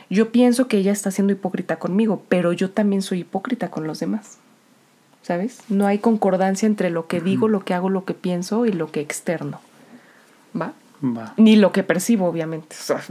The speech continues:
Speaker 1: percibo todo lo que no es. <laughs>
Speaker 2: Todo lo que no es.
Speaker 1: Exactamente. Bueno, el número seis es el comportamiento o aspecto extraño,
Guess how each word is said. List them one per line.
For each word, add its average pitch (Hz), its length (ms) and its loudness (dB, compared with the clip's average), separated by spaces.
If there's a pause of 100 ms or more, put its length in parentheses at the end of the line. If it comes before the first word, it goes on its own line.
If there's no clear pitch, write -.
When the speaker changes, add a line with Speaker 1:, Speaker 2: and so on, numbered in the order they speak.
Speaker 1:
percibo 202 400 0
todo 180 340 -2
lo 165 220 -4
que 147 220 -4
no 160 160 -4
es. - 160 -12 (320)
<laughs> - 260 -6
Speaker 2:
Todo 123 160 2
lo 110 80 0
que 101 80 -2
no 101 100 0
es. 104 80 -6 (180)
Speaker 1:
Exactamente. 160 760 -2
Bueno, 151 300 -2 (500)
el 233 140 6
número 285 280 4
seis 170 460 -4 (640)
es 214 300 2
el 233 140 4
comportamiento 254 760 2
o 311 60 4
aspecto 220 500 0
extraño, 214 800 0